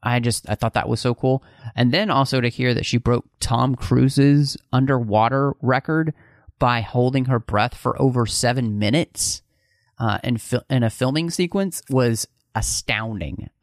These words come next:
Um, we know how much work Tom Cruise puts into all of his stunts, uh, which was actually a, uh, uh, if, if you went and saw this in I max three D, you got a special preview of one of the big stunts coming up in the new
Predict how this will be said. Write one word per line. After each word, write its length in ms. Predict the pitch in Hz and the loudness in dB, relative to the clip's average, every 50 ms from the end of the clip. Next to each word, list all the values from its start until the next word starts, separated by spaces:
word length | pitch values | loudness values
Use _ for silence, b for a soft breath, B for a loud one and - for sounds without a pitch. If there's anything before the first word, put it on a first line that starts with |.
| - | -8
Um, 480 | 117 107 104 98 95 95 95 90 87 - _ | -6 -4 -2 -2 -2 -2 -4 -6 -8 -10 _
we 140 | - 123 123 | -2 0 2
know 200 | 123 127 127 131 | 2 2 2 2
how 140 | 127 135 123 | 2 0 2
much 300 | 120 120 110 - - - | 2 0 0 -2 -4 -4
work 280 | 113 110 104 - - _ | -2 -2 -2 -2 -6 _
Tom 240 | - 113 110 101 98 | -2 -2 0 0 -2
Cruise 300 | - - 113 110 107 - | -2 -2 -2 -2 -2 -4
puts 260 | - - 104 - - | -4 -6 -6 -2 -2
into 240 | 101 98 92 95 - - | -2 -2 0 -2 -2 0
all 220 | - 110 113 113 110 | 2 2 2 2 0
of 80 | 104 | 0
his 160 | - 95 90 - | 0 -2 -4 -4
stunts, 580 | - - 160 139 117 101 - - - - - B B B B B B B B _ | -4 -2 -2 -2 -2 -2 -4 -6 -6 -8 -8 B B B B B B B B _
uh, 420 | 117 110 104 101 98 98 98 98 98 - - _ - | -2 0 2 2 2 2 0 0 -2 -6 -12 _ 0
which 420 | 127 113 95 - - - - - _ _ _ _ _ _ _ _ _ _ _ _ _ _ _ _ _ _ _ _ _ _ _ _ - - | 0 0 0 0 -2 -4 -4 -6 _ _ _ _ _ _ _ _ _ _ _ _ _ _ _ _ _ _ _ _ _ _ _ _ -14 -4
was 240 | 117 120 113 101 95 | 0 2 2 2 2
actually 420 | 82 110 107 - - - 104 101 | 0 -2 -4 -4 -4 -2 -2 0
a, 120 | 98 92 - - _ - | -2 -2 -4 -10 _ -8
uh, 480 | - 113 101 98 92 - 92 90 82 - - - _ - | -4 -2 0 0 0 0 0 -2 -2 -4 -8 -14 _ -10
uh, 240 | - - - 110 - - _ _ _ _ _ _ _ _ _ - | -8 -6 -6 -8 -10 -14 _ _ _ _ _ _ _ _ _ -8
if, 280 | 107 101 - - - - | -6 -6 -6 -8 -12 -8
if 220 | - 110 - - 107 | -8 -8 -8 -4 -4
you 100 | 107 107 | -2 0
went 160 | 113 117 - | 0 -2 -2
and 80 | - - | -4 -4
saw 160 | - 107 98 | -2 -2 -2
this 160 | 95 95 - | -2 -4 -6
in 80 | - - | -6 -4
I 140 | 107 107 | -4 -2
max 260 | 101 98 104 - - - | -2 -4 -4 -6 -8 -8
three 160 | 110 104 98 | -6 -6 -4
D, 80 | 110 | -4
you 220 | 117 107 101 87 90 | -2 -2 -2 -2 0
got 200 | 95 95 90 92 | 0 0 0 0
a 60 | 95 | -2
special 340 | - - - 110 - - 101 | -4 -2 -2 -2 -2 -2 -6
preview 580 | - - - 131 131 123 117 104 90 85 - | -6 -4 -2 0 0 0 0 0 -2 -2 -2
of 160 | - 95 98 113 | -2 -4 -4 -2
one 140 | 113 104 | -2 -2
of 60 | 101 95 | -2 -2
the 60 | 98 | -4
big 260 | 101 - 98 92 - | -2 -2 -4 -4 -4
stunts 400 | - - - 123 117 - - - | -8 -6 -4 -4 -4 -4 -8 -10
coming 280 | - - 92 90 90 90 | -8 -6 -6 -4 -2 -2
up 180 | 85 85 - 104 | -2 -4 -4 -6
in 100 | 101 98 | -6 -6
the 60 | 95 | -4
new 320 | 92 95 95 98 - - | -4 -4 -4 -4 -6 -8